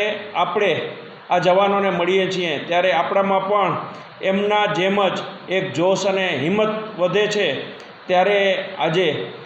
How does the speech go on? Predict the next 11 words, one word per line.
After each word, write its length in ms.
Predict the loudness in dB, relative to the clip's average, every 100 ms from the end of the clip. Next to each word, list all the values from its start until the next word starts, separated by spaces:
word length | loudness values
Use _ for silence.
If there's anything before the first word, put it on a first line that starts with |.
| -8
અમને 220 | -2 0 2
પણ 220 | 0 -2
ખૂબ 260 | 2 2 4 6 6 6 2 -2 0
ગૌરવ 400 | 2 6 6 4
અને 180 | 2 0
આનંદ 340 | 0 2 0
થયો 300 | 0 2 2 0 -8 -14 -8
કે 140 | -2 0 0 -2 -2
આ 220 | 4 4 4
એક 160 | 2 -2
મોકો 360 | -2 0 0